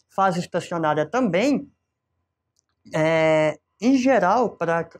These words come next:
é, H P L C, ela funciona como suporte, e aí, ligado ao suporte, eu tenho ali a minha fase estacionária, que pode ser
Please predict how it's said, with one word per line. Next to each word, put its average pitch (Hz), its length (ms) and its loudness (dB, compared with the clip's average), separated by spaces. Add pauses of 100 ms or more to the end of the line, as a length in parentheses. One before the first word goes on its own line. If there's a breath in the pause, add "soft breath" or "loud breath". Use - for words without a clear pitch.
é, 160 260 -2
H 165 280 0
P 180 120 -4
L 165 220 0
C, 226 360 -2
ela 180 280 0
funciona 208 520 -2
como 214 380 -2
suporte, 277 840 -4 (480 soft breath)
e 190 80 -2
aí, 220 380 0 (560)
ligado 220 600 2
ao 277 100 2
suporte, 202 760 -2 (220)
eu 202 160 0
tenho 208 280 0
ali 185 220 0
a 190 40 0
minha 190 180 0
fase 175 300 -2
estacionária, 196 920 -2
que 180 160 -12
pode 175 280 -6
ser 165 240 -4